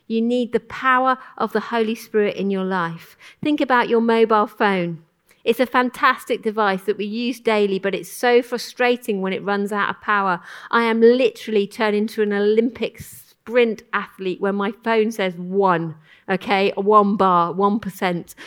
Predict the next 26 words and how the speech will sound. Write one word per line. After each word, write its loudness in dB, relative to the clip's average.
on 0
the 4
battery, -2
and -4
I 0
run 2
across -2
the -2
lounge 0
and -8
plug 0
it 0
into -6
the 0
charger -4
'cause -10
I'm -4
too -4
impatient -2
to -16
wait -4
for -14
it -18
to -16
reboot -4
again. -4